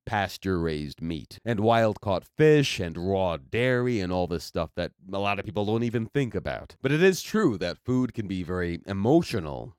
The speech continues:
for us and is very cultural in many ways. <laughs> Look at you agreeing with me. I'ma have you eating a plant-based centered lifestyle, too.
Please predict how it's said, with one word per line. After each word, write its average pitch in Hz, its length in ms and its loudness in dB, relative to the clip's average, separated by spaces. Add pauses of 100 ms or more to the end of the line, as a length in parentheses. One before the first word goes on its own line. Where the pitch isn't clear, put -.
for 80 180 -4
us - 300 -6 (140)
and 76 500 -10
is 73 320 -8
very 73 300 -6
cultural 80 800 -2 (120)
in 78 320 -12
many 87 240 -4
ways. 120 520 -2 (320)
<laughs> 196 340 0
Look 277 340 4
at 269 140 -4
you 240 300 6
agreeing 190 580 4
with 180 240 2
me. 190 260 2 (320)
I'ma 214 300 6
have 196 280 4
you 208 140 2
eating 202 300 -4
a 190 80 -4
plant-based 220 720 -2
centered 214 280 2
lifestyle, 190 840 0
too. 165 480 2